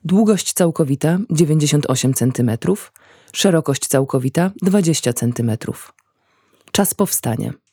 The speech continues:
Szacowany na około połowę trzynastego wieku. Miejsce powstania. Najprawdopodobniej Nadrenia. Kolekcja Zamku Królewskiego na Wawelu. Szczerbiec,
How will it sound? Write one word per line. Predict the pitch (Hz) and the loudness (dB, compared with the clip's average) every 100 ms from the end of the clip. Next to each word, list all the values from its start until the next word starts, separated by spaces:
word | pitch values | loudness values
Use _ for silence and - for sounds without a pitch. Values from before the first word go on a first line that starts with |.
| - | -4
Szacowany | - - 131 131 175 | -2 0 0 2 4
na | 196 | 4
około | 175 - 156 160 | 0 0 0 0
połowę | 170 165 175 220 | 2 2 2 0
trzynastego | - 180 156 143 156 147 | 0 0 0 0 -2 0
wieku. | 127 113 - - - _ _ _ _ _ _ _ _ | 0 -2 -4 -10 -10 _ _ _ _ _ _ _ _
Miejsce | 160 160 135 - | 2 2 0 -4
powstania. | 139 127 - 117 120 160 185 _ _ _ - | -4 -4 -4 -2 0 -2 -4 _ _ _ 0
Najprawdopodobniej | 165 156 156 147 143 143 127 127 147 | 0 2 0 0 0 0 0 2 2
Nadrenia. | 185 185 160 120 113 135 - _ _ _ _ _ _ _ _ _ _ | 4 2 2 0 -2 -6 -10 _ _ _ _ _ _ _ _ _ _
Kolekcja | - 202 226 - 220 | 0 2 2 0 0
Zamku | 175 170 165 165 | 2 2 0 -2
Królewskiego | - 147 139 - 151 143 | 2 2 0 0 0 4
na | 143 | 4
Wawelu. | 131 123 107 104 - - _ _ _ _ _ _ _ _ | 2 2 0 -2 -6 -10 _ _ _ _ _ _ _ _
Szczerbiec, | - - 151 123 143 - - | -12 0 0 2 -2 -2 -8